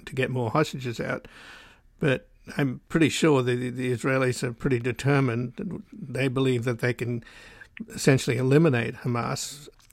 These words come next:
and then basically hand over Gaza to the U N and to wh-, whichever Arab states want to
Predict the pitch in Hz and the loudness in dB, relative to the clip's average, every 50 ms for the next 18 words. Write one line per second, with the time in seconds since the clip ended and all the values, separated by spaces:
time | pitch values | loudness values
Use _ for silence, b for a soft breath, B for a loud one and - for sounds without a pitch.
0 | _ - 139 135 123 127 135 127 127 123 120 113 117 - - - 139 139 - - | _ -6 -4 -2 0 0 0 0 0 -2 -4 -6 -10 -6 -2 2 2 2 2 2
1 | 143 120 - 123 123 123 - B B B B B B B B - 143 139 135 131 | -2 -4 -4 -6 -8 -8 -10 B B B B B B B B 2 4 4 6 6
2 | 127 123 123 123 117 120 113 - _ - - 139 135 127 127 120 120 120 120 120 | 6 6 6 4 2 0 -2 -4 _ -2 2 4 4 6 4 4 4 2 0 -2
3 | - _ - - 139 123 123 127 131 127 127 123 123 123 123 123 123 120 117 - | -4 _ 2 2 4 4 4 4 4 4 4 2 2 2 2 0 -2 -2 -2 -2
4 | 123 127 127 127 123 - - 127 117 - 147 131 123 127 123 123 123 117 - - | -2 0 -2 -2 -4 -4 -6 -6 0 2 2 2 4 4 2 2 2 0 -2 -2
5 | - 127 127 - - 139 127 120 117 120 123 | 0 0 0 0 -2 -4 -4 -2 -2 -4 -6